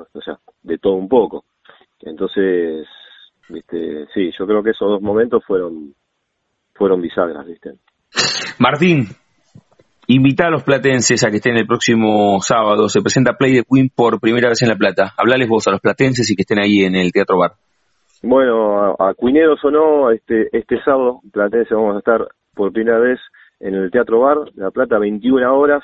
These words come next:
Speaker 1: Hay una banda que abre, este, y después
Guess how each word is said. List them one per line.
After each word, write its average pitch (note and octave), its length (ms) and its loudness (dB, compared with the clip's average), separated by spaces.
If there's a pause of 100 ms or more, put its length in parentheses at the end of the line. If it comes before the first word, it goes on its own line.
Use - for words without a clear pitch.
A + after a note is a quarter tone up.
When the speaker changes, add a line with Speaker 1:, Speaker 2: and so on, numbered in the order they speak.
(160)
Speaker 1:
Hay G#2+ 160 -2
una A2 160 0
banda G#2 680 0 (340)
que A2 160 2
abre, D3+ 460 2 (240)
este, F#2+ 420 -4
y F#2+ 300 0
después F#2 260 -2